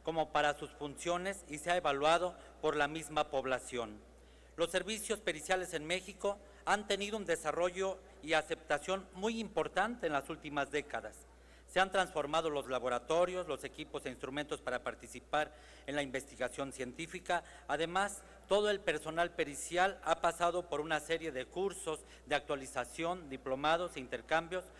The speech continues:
para mantener el nivel científico adecuado, proporcionando al derecho de sus diferentes ramas resultados muy satisfactorios y con ello la verdadera magnitud de la aplicación de la criminalística para la procuración, impartición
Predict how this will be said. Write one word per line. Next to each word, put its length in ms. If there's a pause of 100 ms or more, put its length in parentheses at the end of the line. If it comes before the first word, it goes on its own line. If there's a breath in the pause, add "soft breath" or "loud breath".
(240 loud breath)
para 200
mantener 560
el 140
nivel 260
científico 560
adecuado, 540 (300 loud breath)
proporcionando 1080
al 160
derecho 380
de 100
sus 160
diferentes 560
ramas 380 (340 loud breath)
resultados 720 (100)
muy 200
satisfactorios 1000
y 60
con 220
ello 300 (260 loud breath)
la 140
verdadera 520
magnitud 500
de 80
la 80
aplicación 640 (280 loud breath)
de 100
la 180
criminalística 1040
para 140
la 160
procuración, 720
impartición 920